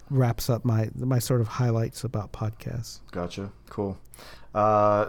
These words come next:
Speaker 2: moving to T V, I guess. That's a natural progression. Um, no surprises here, Matt, but Nathan For You,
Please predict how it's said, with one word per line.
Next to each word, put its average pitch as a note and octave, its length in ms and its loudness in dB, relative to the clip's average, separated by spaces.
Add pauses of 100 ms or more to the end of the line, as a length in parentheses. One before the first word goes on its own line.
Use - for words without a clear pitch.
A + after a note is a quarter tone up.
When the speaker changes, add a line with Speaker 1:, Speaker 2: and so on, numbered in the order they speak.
(140)
Speaker 2:
moving A#2 340 2
to G#2 120 -8
T A2+ 200 2
V, A2+ 220 4
I A#2+ 60 6
guess. C3 300 4
That's - 240 -8
a G2 160 2
natural G2+ 640 0 (220)
progression. G#2 580 2
Um, G2 540 2 (160)
no A#2 140 6
surprises G#2+ 540 6
here, G2+ 160 2
Matt, G2 240 2
but G2 80 -6
Nathan G#2 320 2
For G2+ 140 -6
You, G2 340 0